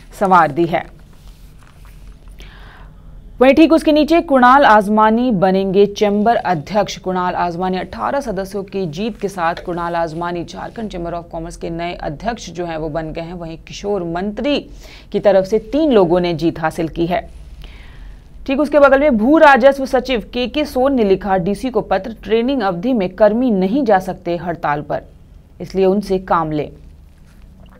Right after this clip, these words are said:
राजस्व निबंधन एवं भूमि सुधार विभाग के सचिव केके सोन ने कहा है कि राज्य में कार्यरत छह सौ पैंतालीस राजस्व उप निरीक्षक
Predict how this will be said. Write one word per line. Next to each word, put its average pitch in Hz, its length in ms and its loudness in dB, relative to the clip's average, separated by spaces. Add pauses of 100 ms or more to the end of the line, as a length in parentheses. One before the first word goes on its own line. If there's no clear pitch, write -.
(160)
राजस्व 202 460 0
निबंधन 185 560 0
एवं 165 280 -4
भूमि 226 320 -2
सुधार 175 360 -2
विभाग 165 380 -6
के 175 60 -6
सचिव 220 460 -6 (600)
केके 233 260 4
सोन 269 220 0
ने 277 100 2
कहा 190 260 4
है 185 160 4
कि 220 140 -2
राज्य 226 320 2
में 254 140 -2
कार्यरत 208 540 2 (500)
छह 233 100 -2
सौ 233 120 0
पैंतालीस 233 520 2
राजस्व 226 640 2
उप - 360 -6
निरीक्षक 190 640 2